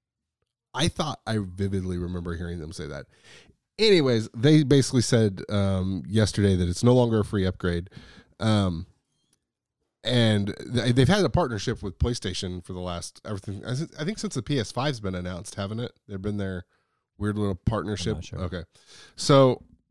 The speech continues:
Speaker 1: the upgrade cost after the first three months is, is, is forty dollars to upgrade to, um, the G T A five Next Gen Edition, which I think is bullshit, just in general.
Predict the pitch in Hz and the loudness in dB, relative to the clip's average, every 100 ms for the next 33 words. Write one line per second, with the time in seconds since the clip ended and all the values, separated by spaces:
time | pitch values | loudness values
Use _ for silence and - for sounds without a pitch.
0 | - 123 - 180 - 147 147 131 - 120 | 0 2 4 2 2 2 2 2 -2 2
1 | 110 98 - - - _ _ _ _ _ | 2 2 -4 -10 -14 _ _ _ _ _
2 | - 143 147 170 160 143 139 - 135 131 | 0 2 2 2 2 2 0 0 0 2
3 | 123 87 - - - _ _ _ - 98 | 2 0 -2 -8 -12 _ _ _ -6 -4
4 | 101 98 - - 127 135 120 107 101 - | -2 -4 -10 -4 0 0 2 0 0 -4
5 | - - 95 92 - 98 90 87 - _ | -10 -4 -4 -4 -4 -2 0 -2 -6 _
6 | _ _ _ - 87 82 78 92 _ _ | _ _ _ -12 -8 -8 -10 -14 _ _
7 | _ _ _ - 90 95 - 90 82 87 | _ _ _ -10 -6 -4 -2 -4 -4 -6
8 | 85 82 - - 80 - - - - _ | -8 -12 -12 -14 -14 -14 -14 -16 -20 _
9 | _ _ _ _ _ - 95 101 98 90 | _ _ _ _ _ -6 -2 0 0 -2
10 | 85 - - - - _ _ _ _ _ | -4 -6 -8 -14 -20 _ _ _ _ _
11 | 98 107 113 101 90 76 - | -6 -2 -2 -2 -4 -8 -10